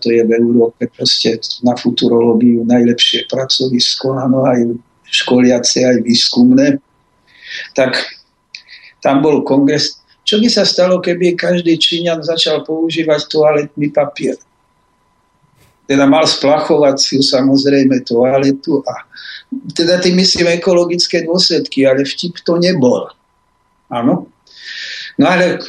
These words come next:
Číňania veľmi rozumne, teda deglobalizácia, to znamená, že na vnútorný trh teda sa bude zvyšovať životná úroveň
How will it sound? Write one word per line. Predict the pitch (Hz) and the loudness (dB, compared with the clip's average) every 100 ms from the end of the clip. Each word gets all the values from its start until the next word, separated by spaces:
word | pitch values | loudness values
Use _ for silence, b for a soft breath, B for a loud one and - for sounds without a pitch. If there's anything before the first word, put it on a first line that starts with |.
| 117 - - - | -16 -18 -10 -8
Číňania | - 214 226 247 202 175 | -4 -2 0 2 2 0
veľmi | 175 226 214 175 | 0 2 2 2
rozumne, | 156 135 156 160 190 | 2 0 -2 -2 -2
teda | 190 180 156 143 | -2 -2 0 0
deglobalizácia, | 135 143 143 143 143 147 151 156 - 180 185 | 0 0 2 2 0 -2 -2 -2 0 0 0
to | 170 | -2
znamená, | 151 165 165 175 175 156 - _ _ _ | -4 -2 2 2 2 -2 -8 _ _ _
že | - 156 156 - - _ _ _ - | 0 0 -2 -6 -20 _ _ _ -4
na | 147 170 | -2 0
vnútorný | 185 190 190 185 180 139 - | 2 2 2 0 2 0 0
trh | 147 - | -2 -2
teda | 165 170 | -2 -2
sa | 160 170 | 0 0
bude | 160 151 | 0 -2
zvyšovať | 135 143 175 185 170 131 | -2 0 0 2 2 0
životná | 151 156 165 - 160 160 | -2 -2 -2 -2 -2 2
úroveň | 165 170 170 160 | 2 2 2 0